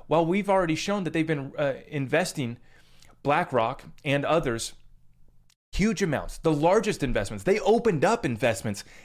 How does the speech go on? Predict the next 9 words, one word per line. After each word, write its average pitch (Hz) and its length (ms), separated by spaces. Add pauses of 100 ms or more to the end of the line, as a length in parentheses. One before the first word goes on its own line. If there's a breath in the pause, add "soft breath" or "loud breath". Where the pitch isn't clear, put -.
(100)
in 147 140
China, 120 500
in 135 140
these 123 160
other, 110 320 (480 soft breath)
in 131 240
these 131 160
other 117 140
places. 120 520